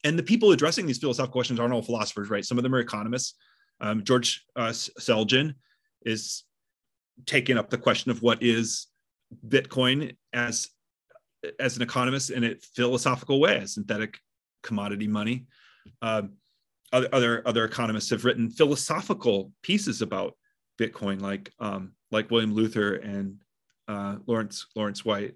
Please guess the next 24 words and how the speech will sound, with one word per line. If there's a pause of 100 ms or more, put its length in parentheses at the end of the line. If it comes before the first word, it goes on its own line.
right?
So
it's
not
just
philosophers
doing
it, (840)
but, (920)
uh, (240)
I
think,
I
think
those
three
have
right
now
kind
of
carved
the
niche